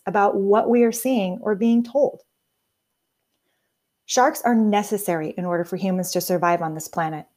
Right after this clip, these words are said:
and to have such an irrational fear of them is not healthy. It wasn't always cool to conserve, to promote sustainable use of our environment or of our oceans. But recently, there's a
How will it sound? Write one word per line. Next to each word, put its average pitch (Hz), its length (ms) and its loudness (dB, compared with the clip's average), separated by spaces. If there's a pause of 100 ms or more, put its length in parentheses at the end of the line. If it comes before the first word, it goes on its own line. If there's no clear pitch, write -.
(320)
and 180 140 2
to 190 60 4
have 202 240 4
such 208 240 2
an 196 180 0
irrational 220 720 6
fear 226 380 4
of 185 180 4
them 170 300 2
is 208 180 -4
not 233 360 4
healthy. 294 540 -2 (1000)
It 269 140 4
wasn't 294 280 4
always 311 300 -2
cool 320 300 0
to 247 100 -8
conserve, 180 580 -6 (420)
to 240 120 2
promote 214 420 4
sustainable 196 640 0
use 180 240 -2
of 170 80 -4
our 175 160 0
environment 160 560 -6
or 190 100 0
of 175 140 0
our 175 180 0
oceans. 175 520 -4 (460)
But 226 140 4
recently, 247 420 2
there's 220 200 0
a 240 140 2